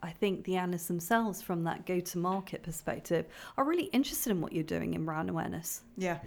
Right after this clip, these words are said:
Speaker 2: yeah.
Speaker 1: Um, and they want to see what you're doing and how you're doing it and how you're evolving your brand awareness, your brand strategy.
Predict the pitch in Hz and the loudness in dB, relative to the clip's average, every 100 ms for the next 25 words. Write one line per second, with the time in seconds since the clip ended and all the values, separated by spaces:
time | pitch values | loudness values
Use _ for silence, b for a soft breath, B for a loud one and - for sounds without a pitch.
0 | B B 185 220 269 220 214 214 214 220 | B B 2 4 10 10 10 8 6 2
1 | - 240 247 247 262 247 254 - 294 320 | 6 8 10 8 6 4 0 0 2 4
2 | 330 - 165 160 180 170 170 - 269 277 | 4 4 4 4 4 4 0 4 6 8
3 | 226 165 180 - 170 156 - 208 208 240 | 6 6 4 4 2 0 2 4 6 8
4 | 262 262 202 175 165 165 160 175 143 160 | 8 8 6 6 6 4 4 2 0 0
5 | 170 190 180 170 165 180 185 180 175 175 | 0 2 4 4 4 6 6 6 2 2
6 | - 170 170 165 165 - 170 180 170 170 | 2 4 4 4 0 2 2 4 2 2
7 | 170 - 175 - - 175 - 104 - | 0 -2 -4 -2 -6 -4 -2 -2 -6